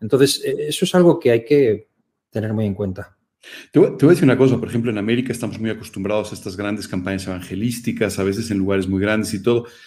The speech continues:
Speaker 2: pero yo sigo viendo que los resultados reales están en el compartir de Cristo todos los días,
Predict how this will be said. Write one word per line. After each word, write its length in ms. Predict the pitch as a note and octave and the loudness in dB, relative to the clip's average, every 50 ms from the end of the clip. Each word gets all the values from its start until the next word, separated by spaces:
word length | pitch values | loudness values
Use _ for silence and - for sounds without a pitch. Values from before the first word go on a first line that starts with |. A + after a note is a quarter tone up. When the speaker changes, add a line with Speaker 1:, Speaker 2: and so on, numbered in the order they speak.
| - _ _ _ _ _ - | -20 _ _ _ _ _ 0
Speaker 2:
pero 360 | - A2+ A2+ A2+ B2+ - C3 | 2 6 6 6 4 4 4
yo 100 | C#3 C#3+ | 2 2
sigo 240 | C#3 - D#3+ C#3+ B2+ | 4 6 6 6 6
viendo 320 | A#2+ B2 B2+ C3 C3 C3 | 6 6 6 6 4 4
que 60 | B2 | 4
los 160 | G#2+ G2+ F#2+ | 2 2 0
resultados 500 | F#2+ F#2+ - G#2+ G2 G2 A#2 A#2 A#2+ A2+ | -2 -4 -8 -10 -6 -2 0 0 2 0
reales 400 | - G2 G#2 G#2+ A2 A2 G#2 - | 0 0 0 0 -2 -2 -4 -8
están 540 | - - - G#2+ G#2+ A2 A2+ A2+ - - - _ _ _ _ - | -8 -6 -4 -4 -2 -2 -4 -6 -8 -14 -20 _ _ _ _ -8
en 140 | - G#2+ G#2+ | -6 -4 -4
el 100 | G2+ G2 | -4 -6
compartir 460 | - - G2 G2 G#2+ F2 - - - | -6 -6 -4 -2 -2 -2 -2 -2 0
de 120 | A#2 A2+ A#2 | 0 0 -2
Cristo 360 | A2+ G#2 G2 - - G2+ - | -4 -8 -10 -8 -8 -8 -4
todos 200 | - G#2+ G#2 G2+ | -2 0 0 2
los 180 | G2 F#2+ F2+ F#2 | 2 0 0 0
días, 520 | G#2 G2+ F2 E2 - - - _ _ _ | -2 -2 -2 -4 -6 -12 -14 _ _ _